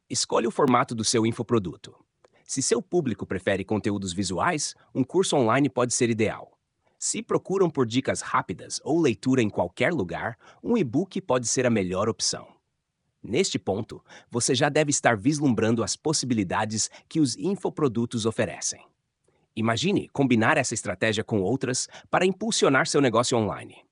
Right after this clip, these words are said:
Já pensou em como o marketing digital pode aumentar as vendas do seu infoproduto? Se não sabe como isso funciona, recomendo que veja nosso artigo sobre o que é marketing digital.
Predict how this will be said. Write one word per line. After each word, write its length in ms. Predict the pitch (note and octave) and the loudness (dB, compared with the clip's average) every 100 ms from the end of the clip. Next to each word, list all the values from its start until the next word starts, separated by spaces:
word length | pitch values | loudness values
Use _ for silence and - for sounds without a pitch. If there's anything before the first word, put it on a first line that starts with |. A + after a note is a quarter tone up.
| _ _ _ _ _ _ - | _ _ _ _ _ _ -2
Já 180 | F#3+ | 0
pensou 460 | - A3+ - D3 A2+ | 2 2 4 2 2
em 40 | |
como 320 | F2 - F3 D#3 | 2 2 4 4
o 60 | |
marketing 540 | G#2+ G2+ C3+ C#3+ A#2+ G#2+ | 4 2 0 0 -2 -2
digital 480 | G2+ G2 - A2 | -2 -2 2 0
pode 200 | G#2+ A2+ | 2 2
aumentar 440 | A#2 A#2 G#2+ - B2 | 4 4 4 2 2
as 160 | G#2 | 0
vendas 320 | F2 A#2 A2 F2+ | 2 2 2 -2
do 80 | |
seu 180 | F#2 G#2 | -2 -2
infoproduto? 720 | G2 F#2+ - E2+ F#2 - C4 - _ _ _ | -2 -4 -8 -8 -8 -10 -16 -20 _ _ _
Se 220 | - - | -8 -2
não 140 | G#3+ | 0
sabe 280 | A3+ F3 E3+ | 0 0 0
como 220 | G#2+ G2 | -2 -2
isso 160 | F#2+ - | -2 -4
funciona, 500 | - - G2 G2+ D3 - - | -6 -4 -2 -2 -2 -6 -10
recomendo 480 | - - A#2 C3 C#3 | -4 0 4 4 2
que 100 | A2+ | 0
veja 260 | F#2 C3 | 0 2
nosso 240 | B2 A2 - | 2 0 -2
artigo 360 | F#2 - A#2 | -4 -2 -2
sobre 360 | A2 A2 G#2 G#2+ | 0 0 0 -2
o 80 | - | -4
que 240 | - A#3+ F3 | -6 2 4
é 80 | |
marketing 420 | C3 A2+ A2+ G#2+ F#2+ | 4 2 -2 -8 -8
digital. 580 | E2+ E2 - - - | -8 -8 -8 -10 -12